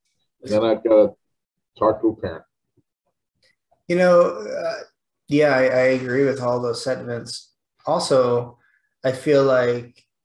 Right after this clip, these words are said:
Speaker 2: kids love swords. <laughs> It
Speaker 1: Oh,
Speaker 2: doesn't,
Speaker 1: yeah,
Speaker 2: it doesn't
Speaker 1: yeah.
Speaker 2: matter that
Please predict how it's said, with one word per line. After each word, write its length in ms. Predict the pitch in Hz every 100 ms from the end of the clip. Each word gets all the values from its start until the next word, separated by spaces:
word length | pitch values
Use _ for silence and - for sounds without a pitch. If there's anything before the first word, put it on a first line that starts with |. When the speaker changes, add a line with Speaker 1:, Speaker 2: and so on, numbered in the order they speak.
| _ _
Speaker 2:
kids 560 | - 139 131 127 123
love 280 | 113 113 110
swords. 480 | - 156 156 - - - 254
<laughs> 560 | - 208 - 185 - - - - -
It 80 | 196
Speaker 1:
Oh, 60 | 170
Speaker 2:
doesn't, 100 | 131
Speaker 1:
yeah, 240 | 170 -
Speaker 2:
it 380 | - - - 220
doesn't 120 | -
Speaker 1:
yeah. 120 | - - _
Speaker 2:
matter 340 | 156 156 156 143
that 360 | 135 127 131